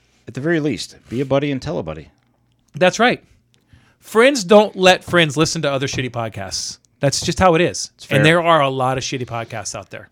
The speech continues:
Speaker 1: It's fair.
Speaker 2: Ours is not. Ours is fucking fantastic, and you know it. All right. That's it. Thanks. Thanks for listening.
Speaker 1: Speaking of
Speaker 2: Oh,
Speaker 1: awesome podcasts.
Speaker 2: I also, in that,
Speaker 1: Oh!
Speaker 2: in that line,
Speaker 1: Yeah.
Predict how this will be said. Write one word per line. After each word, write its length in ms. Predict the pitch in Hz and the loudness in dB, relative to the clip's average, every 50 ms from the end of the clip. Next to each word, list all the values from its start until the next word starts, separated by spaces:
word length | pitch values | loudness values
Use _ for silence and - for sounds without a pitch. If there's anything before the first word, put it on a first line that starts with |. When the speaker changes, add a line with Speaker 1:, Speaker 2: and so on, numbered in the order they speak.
| _ _ | _ _
Speaker 1:
It's 80 | - | -10
fair. 280 | - 180 202 208 160 - _ _ _ _ | -6 -4 -4 -4 -6 -8 _ _ _ _
Speaker 2:
Ours 220 | 139 147 156 139 143 | -6 -4 -4 -4 -6
is 80 | 123 | -8
not. 220 | 135 123 117 104 - | -10 -10 -10 -10 -6
Ours 240 | 127 143 165 165 - | -4 -4 -4 -4 -6
is 80 | 165 - | -10 -12
fucking 300 | - - 160 123 156 131 | -10 -8 -8 -8 -10 -12
fantastic, 580 | - 139 135 123 - 127 127 120 - 120 - | -12 -12 -12 -12 -12 -12 -12 -12 -14 -16 -16
and 100 | 123 117 | -14 -12
you 80 | 113 113 | -10 -8
know 200 | 110 107 104 101 | -6 -4 -4 -4
it. 100 | - - _ - - - - - _ _ _ | -6 -8 _ -20 -20 -20 -20 -20 _ _ _
All 100 | - 180 190 | 6 8 8
right. 220 | 233 233 175 - - _ _ _ _ _ _ _ _ _ _ - - - _ _ | 8 8 6 4 -2 _ _ _ _ _ _ _ _ _ _ -20 -20 -20 _ _
That's 240 | - 185 185 - 247 | 4 4 6 8 6
it. 220 | 254 202 - _ _ | 6 6 4 _ _
Thanks. 360 | - 214 233 190 170 - - | 4 4 4 4 2 -2 -6
Thanks 280 | - - 190 196 196 - | -2 2 2 2 2 0
for 80 | 196 | 0
listening. 380 | 190 196 196 - 160 156 135 120 - _ - - - - - - - - - _ _ _ _ _ _ _ _ | 0 0 0 0 -2 -4 -4 -6 -10 _ -20 -20 -20 -20 -16 -14 -14 -14 -14 _ _ _ _ _ _ _ _
Speaker 1:
Speaking 360 | - - - 135 135 - 127 | -20 -10 -8 -6 -4 -4 0
of 80 | 107 190 | 4 6
Speaker 2:
Oh, 40 | |
Speaker 1:
awesome 260 | 220 233 196 - 220 - | 8 8 8 6 2 -2
podcasts. 80 | - - | -2 0
Speaker 2:
I 60 | 165 180 | 4 4
also, 440 | 202 233 185 202 214 202 196 - - _ _ | 4 4 4 2 2 2 2 0 -4 _ _
in 140 | 185 196 202 | -2 2 2
that, 260 | 208 202 196 - 196 | 4 4 6 6 6
Speaker 1:
Oh! 40 | 196 | 6
Speaker 2:
in 80 | 196 202 | 6 6
that 140 | 208 202 | 6 6
line, 360 | 196 190 180 185 208 254 247 - _ _ - | 8 8 8 8 8 6 2 -4 _ _ 0
Speaker 1:
Yeah. 240 | 135 135 143 - 120 | 4 6 6 6 4